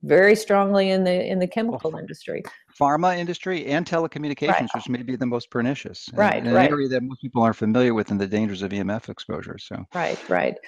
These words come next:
Speaker 1: So, but, you know, you choose to smoke a cigarette or you
Speaker 2: Mm-hmm.
Speaker 1: choose to accept, you know, a different drug, but everybody eats, <laughs> you know, right? I mean, we all eat. And, and the fact that we don't know that this,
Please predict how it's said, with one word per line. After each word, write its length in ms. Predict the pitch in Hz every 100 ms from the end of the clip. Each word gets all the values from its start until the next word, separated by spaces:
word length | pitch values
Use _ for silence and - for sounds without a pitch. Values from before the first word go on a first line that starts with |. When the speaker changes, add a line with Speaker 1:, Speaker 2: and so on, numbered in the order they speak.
| -
Speaker 1:
So, 300 | - 269 240
but, 160 | 262
you 80 | 269
know, 80 | 262
you 200 | 233 226
choose 640 | - - 302 302 285 269
to 320 | - 240 220 214
smoke 300 | 220 196 190
a 40 |
cigarette 500 | - 165 80 - -
or 140 | - 175
you 140 | 180
Speaker 2:
Mm-hmm. 80 | 185
Speaker 1:
choose 500 | - 233 226 214 202 -
to 320 | 196 190 175
accept, 460 | 190 - 185 185 - -
you 100 | 180
know, 160 | 156 151
a 120 | -
different 320 | 165 165 160
drug, 200 | 147 143 -
but 140 | 226 - -
everybody 560 | 370 359 294 233 -
eats, 460 | 196 - - - -
<laughs> 100 | _
you 220 | 220 226 269
know, 600 | 262 262 277 269 269 -
right? 220 | 190 202 - - - -
I 80 | 196
mean, 180 | 202 202 -
we 180 | 247 262
all 260 | 254 233 190
eat. 240 | 170 - - - -
And, 400 | 190 185 185 175 -
and 260 | 175 165 170
the 60 |
fact 380 | - 208 214 214
that 140 | 170 170
we 160 | 180 202
don't 360 | 196 143 175
know 280 | 165 165 175
that 180 | 175 175
this, 320 | 160 160 -